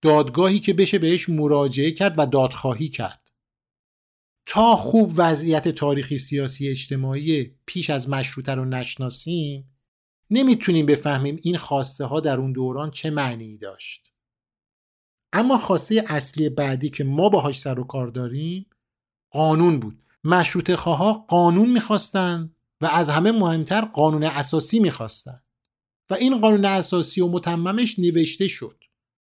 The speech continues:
با همین توضیحات خیلی مختصر و خلاصه می‌بینیم که با مشروطه چه امیدایی زنده شد، چه تحولات زیربنایی که ایجاد شد. اما از موضوعمون دور نشیم. برای زنان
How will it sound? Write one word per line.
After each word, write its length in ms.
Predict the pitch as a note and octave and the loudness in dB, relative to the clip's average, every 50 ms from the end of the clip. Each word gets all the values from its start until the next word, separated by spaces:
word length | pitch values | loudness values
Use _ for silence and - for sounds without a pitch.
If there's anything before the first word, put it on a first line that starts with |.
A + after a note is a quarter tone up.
| _ _ _ _ | _ _ _ _
با 120 | C3+ F#3 | 2 2
همین 320 | E3 D3+ G3+ B3+ D4 D4 A3+ | 4 4 4 6 6 4 6
توضیحات 500 | - G#3 G3 E3+ D#3 F3+ F3 E3 D#3+ E3 | 6 6 6 6 8 6 4 4 4 0
خیلی 300 | - - E3+ E3 D#3 D#3+ | 0 2 2 4 4 4
مختصر 580 | D#3+ D#3+ D3+ - - - D3+ C#3+ - D3+ D3 | 2 2 0 0 -2 -2 -2 -2 -2 0 0
و 60 | D3+ C#3+ | -2 -2
خلاصه 840 | D3 - D#3 C#3+ C#3+ C#3+ C3+ - - F#3 G#3 G#3+ G#3+ A3 A3+ A3+ - _ _ _ _ _ _ - | 0 -2 0 0 0 -2 -2 -2 -2 0 0 0 0 0 -2 -6 -10 _ _ _ _ _ _ 0
می‌بینیم 400 | F#3+ A3+ A3+ A#3 G#3+ F#3 D#3 C#3 | 2 4 6 6 6 4 4 2
که 120 | - D#3 | 0 2
با 140 | C#3 D3 D3 | 4 4 4
مشروطه 840 | D3 D3+ D3 C3+ C3 - - - C#3+ C3+ C3+ - D#3+ F3+ G3 G3+ G3+ | 4 2 0 0 -2 -6 -6 -6 -6 -6 -4 -4 -2 -2 -2 -4 -6
چه 300 | - - - A3+ A#3+ F#3+ | -6 -4 -4 -4 -2 0
امیدایی 500 | G#3+ G3+ F3+ F3 D#3+ E3+ F#3 G3+ A#3 A3 | 2 2 2 2 2 2 2 4 2 2
زنده 300 | F3 E3+ D3+ C3+ A#2+ A#2 | 2 0 0 0 -2 -4
شد، 300 | A2 - - G#2+ - _ _ _ _ _ _ _ _ _ _ _ | -6 -6 -12 -18 -20 _ _ _ _ _ _ _ _ _ _ _
چه 160 | - - G#3+ | -8 -8 -6
تحولات 640 | G#3+ A3 G#3+ F#3+ F3+ F#3 D#3+ E3+ E3+ F#3+ G#3 A3 A3 | -4 0 2 2 2 4 4 4 2 4 2 0 0
زیربنایی 680 | G3+ G3 F3+ E3 F3+ E3 E3 E3 D#3+ E3 G3 A3 A3 | 0 0 0 0 0 0 2 2 2 2 2 2 2
که 120 | G#3+ A3 G3+ | 2 2 0
ایجاد 340 | F#3 E3 D3+ G3+ G#3+ G#3+ | 0 0 0 0 0 0
شد. 380 | G#3+ - - C3 A#2 - _ _ _ _ _ _ _ _ _ _ _ _ _ | -2 -6 -12 -14 -16 -18 _ _ _ _ _ _ _ _ _ _ _ _ _
اما 200 | F#3 A#3 C4+ C#4 | -2 0 2 4
از 200 | C4 A3+ F#3 E3 | 4 4 4 4
موضوعمون 540 | F3 E3+ E3 D#3+ D#3 F3 G#3 G#3+ A3+ A3+ A3 | 4 4 4 4 4 4 4 4 4 4 4
دور 340 | - F#3+ F#3+ G3 F#3 F#3 E3+ | 2 2 2 2 4 2 2
نشیم. 360 | C#3+ - - B2+ G#2 - _ _ _ _ _ _ _ _ _ _ - | 2 0 -4 -8 -12 -14 _ _ _ _ _ _ _ _ _ _ -2
برای 460 | C3+ E3 E3+ E3+ F3 E3+ E3+ F3 F3 | 0 2 4 6 4 6 6 6 4
زنان 640 | D#3 D3+ F3 E3+ E3+ F3+ G3 G#3+ A#3 A3+ A3 - | 4 2 0 0 0 0 0 0 0 -2 -6 -8